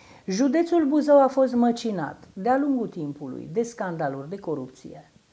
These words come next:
Mai nou, este un scandal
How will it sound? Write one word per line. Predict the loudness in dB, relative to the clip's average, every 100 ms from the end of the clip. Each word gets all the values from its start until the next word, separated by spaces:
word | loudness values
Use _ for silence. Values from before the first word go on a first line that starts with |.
| _ _ -20 -20 _
Mai | 2 4 6 6
nou, | 6 6 4 -2 -10 -20 _
este | 2 2 2 0
un | 0 -4
scandal | -6 -4 -2 -2 0 -2 -4